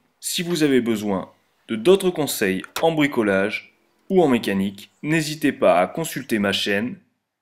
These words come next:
et à voir les autres vidéos. Vous pouvez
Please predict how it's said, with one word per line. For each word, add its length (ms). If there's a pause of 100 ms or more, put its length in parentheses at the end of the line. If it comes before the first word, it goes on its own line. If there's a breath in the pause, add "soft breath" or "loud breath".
(140)
et 160
à 100
voir 420
les 240
autres 240
vidéos. 520 (1000)
Vous 100
pouvez 380